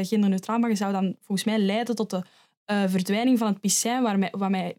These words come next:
ja, geen goede evolutie lijkt, ehm, omdat het piscijn ook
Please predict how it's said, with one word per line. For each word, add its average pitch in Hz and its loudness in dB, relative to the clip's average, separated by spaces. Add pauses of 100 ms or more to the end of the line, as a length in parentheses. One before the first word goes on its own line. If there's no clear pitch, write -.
(160)
ja, 196 -2
geen 233 2
goede 220 4
evolutie 208 2
lijkt, 240 -4
ehm, 196 2
omdat 196 0
het 180 -6
piscijn 240 0
ook 226 0